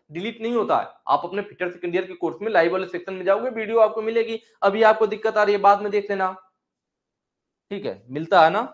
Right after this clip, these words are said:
बढ़िया है, very good। वही ना, कोई यहाँ पे comment करके पूछ रहा है पीडीएफ कहाँ मिलेगा, तो पीडीएफ तो यार proper class के बाद upload हो जा रहा है, उसमें तो ऐसी दिक्कत नहीं है। जो मैं आपको करवाता हूँ इसी का मैं पीडीएफ बना करके डाल देता हूँ।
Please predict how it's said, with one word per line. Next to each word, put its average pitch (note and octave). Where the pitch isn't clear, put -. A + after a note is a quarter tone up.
बढ़िया D#3+
है, A#2+
very C#3
good। A2+
वही D3+
ना, A3+
कोई A3
यहाँ G#3
पे G3+
comment G3
करके F#3+
पूछ F#3
रहा F#3+
है F#3
पीडीएफ F3
कहाँ C#3+
मिलेगा, E3
तो B3
पीडीएफ G#3
तो G#3+
यार A3+
proper G3+
class F#3+
के G#3
बाद G3+
upload G#3
हो E3
जा C#3+
रहा C3+
है, C3+
उसमें F#3+
तो G3
ऐसी F#3+
दिक्कत G3
नहीं G#3+
है। B2
जो D3+
मैं F3
आपको E3+
करवाता E3+
हूँ A#3+
इसी G#3+
का G3
मैं F3
पीडीएफ D#3
बना D3+
करके C#3+
डाल C3+
देता D3
हूँ। F#3+